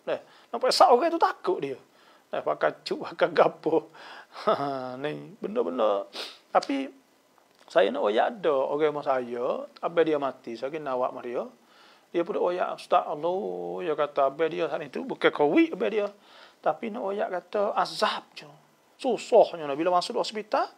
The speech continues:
tersebar kata hospital yang lain itu ada covid. Bila ada covid saat itu, Allah <clears throat> katuk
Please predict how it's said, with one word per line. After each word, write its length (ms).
tersebar 720
kata 480
hospital 640
yang 80
lain 400
itu 240
ada 320
covid. 400
Bila 240
ada 80
covid 320
saat 160
itu, 240
Allah 240
<clears throat> 300
katuk 320